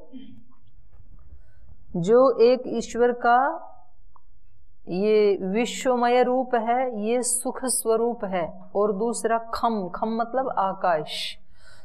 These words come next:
जो उसका अनभिव्यक्त रूप है, जो इस आकाश की तरह सर्वत्र व्यापक है, जिसको विष्णु भी कहते हैं, विष्णु व्याप्त धातु से जो बनता है,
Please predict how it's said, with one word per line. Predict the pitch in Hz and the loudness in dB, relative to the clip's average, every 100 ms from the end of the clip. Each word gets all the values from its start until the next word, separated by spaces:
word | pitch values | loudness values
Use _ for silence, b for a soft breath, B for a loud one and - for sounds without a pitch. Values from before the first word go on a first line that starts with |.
| - | -4
जो | 170 240 | 4 6
उसका | 240 240 - 269 269 | 6 0 0 4 6
अनभिव्यक्त | - - 220 254 254 202 233 233 247 247 233 | 4 2 2 4 4 4 2 2 2 0 -2
रूप | 226 226 220 | 0 0 0
है, | 190 - - - - - - - - - - - - | 0 0 -2 -12 -12 -12 -12 -12 -12 -10 -10 -10 -8
जो | 170 170 220 | -6 2 2
इस | 220 208 - | 2 -2 0
आकाश | 190 190 220 226 - | 0 2 2 2 -2
की | 226 | -6
तरह | 214 202 220 | 0 0 0
सर्वत्र | 214 208 208 220 220 | 2 2 2 0 -2
व्यापक | 202 185 185 185 214 196 | 0 2 0 0 -2 0
है, | 175 | -2
जिसको | 165 190 - | -2 -4 -2
विष्णु | 202 196 - 208 214 | 0 0 -2 -2 0
भी | 220 | 0
कहते | 208 170 160 | -2 -4 -2
हैं, | 175 165 | -4 -2
विष्णु | 175 170 180 190 | -2 -4 -2 0
व्याप्त | 165 160 165 175 | 2 0 -2 -6
धातु | 170 175 160 165 | -4 -2 -4 -4
से | 165 170 | -4 -2
जो | 170 | -2
बनता | 170 165 165 165 | -2 -4 -2 -2
है, | 165 196 294 349 | 0 0 -2 -6